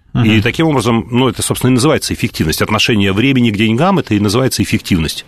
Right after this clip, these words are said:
Speaker 1: М, много
Speaker 2: Время
Speaker 1: ли,
Speaker 2: и энергия к
Speaker 1: много,
Speaker 2: деньгам.
Speaker 1: много ли примеров, когда, э,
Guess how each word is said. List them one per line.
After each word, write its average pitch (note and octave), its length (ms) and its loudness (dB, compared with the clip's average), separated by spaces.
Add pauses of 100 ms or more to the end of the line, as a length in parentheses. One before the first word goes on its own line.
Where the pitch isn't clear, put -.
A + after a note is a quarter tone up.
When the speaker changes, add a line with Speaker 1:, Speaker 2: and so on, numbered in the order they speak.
(140)
Speaker 1:
М, F3 240 2
много F3 200 4
Speaker 2:
Время F3 180 4
Speaker 1:
ли, B2+ 100 2
Speaker 2:
и - 20 2
энергия D#2+ 420 -2
к F3+ 60 0
Speaker 1:
много, D#3 180 2
Speaker 2:
деньгам. E3 300 0
Speaker 1:
много D#3+ 280 2
ли D3 80 4
примеров, D#3+ 460 0
когда, B2+ 500 2 (640)
э, - 140 -2